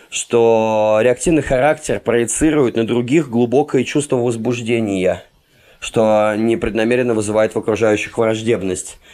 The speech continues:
Это отторгает сразу окружающих людей от такого человека. Они чувствуют от него вот это вот, ну, какое-то н-, не совсем адекватное, да, поведение.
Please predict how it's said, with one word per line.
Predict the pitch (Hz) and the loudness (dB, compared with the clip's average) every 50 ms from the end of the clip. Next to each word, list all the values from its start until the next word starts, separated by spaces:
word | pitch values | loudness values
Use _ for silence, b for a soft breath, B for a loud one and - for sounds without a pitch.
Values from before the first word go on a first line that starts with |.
| B B B | B B B
Это | - 123 120 139 | -2 0 2 0
отторгает | 135 - - 143 135 143 139 143 147 143 123 110 104 98 - | 0 2 0 0 0 0 0 2 2 2 2 2 0 -2 -6
сразу | - - - 127 123 120 117 104 104 | -10 -6 -2 0 2 2 2 2 0
окружающих | 107 - - 107 110 117 110 - - - | -2 0 0 0 2 2 0 0 0 -2
людей | 117 107 107 147 | -2 2 2 0
от | 147 - | 2 2
такого | - 110 - 117 117 113 | 0 0 2 2 2 2
человека. | - - 120 107 104 98 90 - - - 82 - _ _ _ _ b b b b b b b b b b b b b b _ _ _ _ _ | 0 0 0 2 2 2 0 0 -2 -6 -8 -8 _ _ _ _ b b b b b b b b b b b b b b _ _ _ _ _
Они | - - 110 120 117 | -2 0 0 2 0
чувствуют | - - 151 139 - - 110 - | 0 0 -2 -2 -2 -4 -2 -2
от | 98 98 - | -2 -2 0
него | 101 101 98 92 | 0 0 2 0
вот | 90 90 90 | 0 0 -2
это | 98 92 - 98 | -2 0 2 2
вот, | 95 95 90 90 - | 2 2 2 0 0
ну, | 107 104 | -2 0
какое-то | 98 - 90 - - 104 101 98 95 - 92 87 87 87 85 85 | 0 -2 -4 0 2 2 2 2 2 0 0 0 0 0 -2 -2
н-, | 78 80 92 90 87 95 104 101 98 - 95 104 107 107 110 113 117 117 | -2 -2 -2 0 0 -2 -2 -4 -6 -4 -2 -2 0 0 0 2 2 2
не | 117 120 | 2 0
совсем | 113 - 123 113 104 - - 131 117 104 101 98 | 0 0 -2 -2 -2 -2 -2 0 0 2 2 0
адекватное, | 101 101 113 - 127 123 117 107 - - 95 95 92 92 87 | 0 -2 -2 0 2 2 2 2 0 -2 -2 -2 0 0 2
да, | 90 101 110 123 | 2 4 2 2
поведение. | 127 - 123 104 104 95 98 104 95 87 85 82 85 90 | 0 -2 -2 -2 -2 -2 0 0 0 0 -2 -4 -6 -8